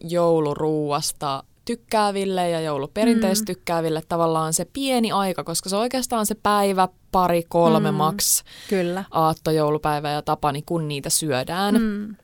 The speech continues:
Speaker 1: niin sit jos, jos tykkää jouluruuista, niin
Speaker 2: Mm.
Speaker 1: totta
Speaker 2: Antaa mennä
Speaker 1: hemmetissä.
Speaker 2: täysin rinnoin.
Speaker 1: Just niin, just niin.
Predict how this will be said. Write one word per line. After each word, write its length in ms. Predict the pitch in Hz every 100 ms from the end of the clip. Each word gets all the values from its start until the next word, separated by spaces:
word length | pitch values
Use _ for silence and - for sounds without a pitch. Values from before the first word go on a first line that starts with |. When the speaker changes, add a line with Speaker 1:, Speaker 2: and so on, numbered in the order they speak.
| _ 202 175
Speaker 1:
niin 380 | 170 165 143 - -
sit 260 | 196 185
jos, 440 | 180 180 - - - _ -
jos 200 | 190 -
tykkää 300 | 294 - 262
jouluruuista, 680 | 226 196 190 175 175 - 220
niin 200 | - 190
Speaker 2:
Mm. 100 | 180 -
Speaker 1:
totta 220 | 185 202
Speaker 2:
Antaa 260 | 180 165 165
mennä 120 | 196
Speaker 1:
hemmetissä. 360 | 175 135 202 180
Speaker 2:
täysin 240 | 180 202
rinnoin. 180 | 202 226 240
Speaker 1:
Just 140 | 202 185
niin, 160 | 160 165 -
just 300 | 185 180 -
niin. 120 | 165